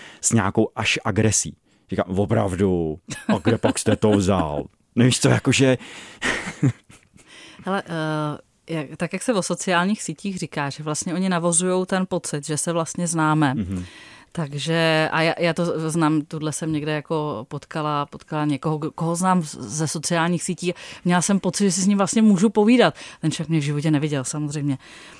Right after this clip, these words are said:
Speaker 2: Tak, eh, si říkám, jestli to, že děláš terapeuta, právě nevede k nějaký jako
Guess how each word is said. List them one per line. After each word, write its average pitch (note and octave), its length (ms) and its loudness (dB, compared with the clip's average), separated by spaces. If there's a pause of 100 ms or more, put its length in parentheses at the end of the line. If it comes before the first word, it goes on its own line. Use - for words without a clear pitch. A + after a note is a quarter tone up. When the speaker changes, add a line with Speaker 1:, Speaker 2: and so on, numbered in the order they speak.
(160)
Speaker 2:
Tak, - 260 -2
eh, E3+ 280 2
si - 140 -2
říkám, A#3 340 2
jestli G#3+ 520 2
to, D#3+ 280 0
že D#3+ 440 0 (600)
děláš F3 360 2
terapeuta, D#3+ 800 -2
právě D#3 420 0
nevede F3 420 2
k - 80 -6
nějaký F3+ 400 -2
jako F#3+ 380 0